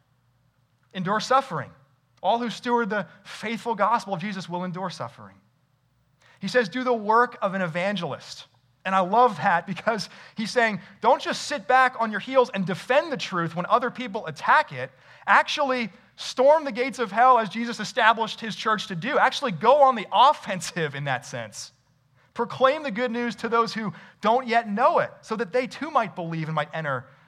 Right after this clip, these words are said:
the kingdom of Jesus." All that to say, fulfill your ministry. Last week, if you were here, I appealed to the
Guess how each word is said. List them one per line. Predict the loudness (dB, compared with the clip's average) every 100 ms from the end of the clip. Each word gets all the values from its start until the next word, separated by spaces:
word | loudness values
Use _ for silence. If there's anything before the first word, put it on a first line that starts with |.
| _
the | -16
kingdom | -12 -10 -10
of |
Jesus." | -14 -20 -20 -20 -20 _ _ _ _ _ _ _ _ -6
All | 2 4
that | 4 2
to | -4
say, | -4 -2 -2 -4 -12 _ _
fulfill | _ -14 -14 -14 -6 -2 0 -2 -8 _ _
your | -14 -12 -6 -6 -6 -12 _ _ _ -18
ministry. | -16 -14 -16 -18 _ _ _ _ _ _ _ _ _ _ _ _ _ _ _ _ _ _ _ _ _ _
Last | -2 -2 -2 -6
week, | -10 -10
if | -10
you |
were | -12
here, | -10 -8 -2
I | -2
appealed | -2 -6 -6 -6 -8
to | -12 -10
the | -10 -12